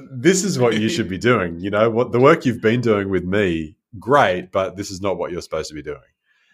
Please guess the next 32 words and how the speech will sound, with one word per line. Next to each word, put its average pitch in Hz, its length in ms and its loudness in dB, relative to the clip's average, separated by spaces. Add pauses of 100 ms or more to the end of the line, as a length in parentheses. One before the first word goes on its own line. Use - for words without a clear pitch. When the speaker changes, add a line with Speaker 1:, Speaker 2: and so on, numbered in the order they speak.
(160)
Speaker 2:
Mm. 110 120 -10
Speaker 1:
So, 90 480 4 (920)
so - 160 -8
she 92 140 -8
said, 92 200 -2
"The 92 80 -4
coaching 104 460 -2
stuff, 82 300 -6
that's - 260 -4
where 85 220 -2
we 85 100 -2
need 80 220 -8
to 78 180 -8
help 82 320 -8
you 80 400 -12
transition 87 640 -8
to - 140 -18
that." 73 320 -10
So 98 120 -2
it 98 100 -4
took 131 200 -4
me 104 120 -2
a 95 60 -2
twelve-month 95 600 -2
period 85 560 -4
to 80 280 -6 (640)
work 101 360 0
myself 90 460 -2
out 90 180 -2
of 92 140 -4
a 90 40 -4
role 78 440 -2